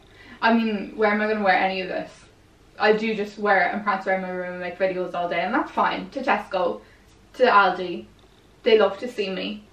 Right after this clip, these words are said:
It is really nice though. I don't know, let me know if I should keep it. If you have ever watched any of my content anywhere, you've seen this jacket. I wear this to death. This is definitely the most worn item of clothing in my whole wardrobe.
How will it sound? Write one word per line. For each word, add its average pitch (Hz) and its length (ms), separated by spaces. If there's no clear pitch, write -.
It 285 140
is 294 180
really 262 220
nice 190 320
though. 180 340
I 240 140
don't 226 160
know, 180 160
let 208 160
me 247 80
know 247 160
if 254 80
I 247 60
should 220 180
keep 190 240
it. - 160
If 285 240
you 320 480
have 285 260
ever 220 280
watched 214 340
any 214 240
of 226 120
my 196 200
content 190 560
anywhere, 202 580
you've 196 300
seen 202 240
this 202 160
jacket. 190 500
I 226 180
wear 220 360
this 277 320
to 240 100
death. 190 360
This 247 220
is 247 140
definitely 254 520
the 233 80
most 220 380
worn 196 480
item 214 300
of 208 140
clothing 190 540
in 226 100
my 214 140
whole 202 260
wardrobe. 185 500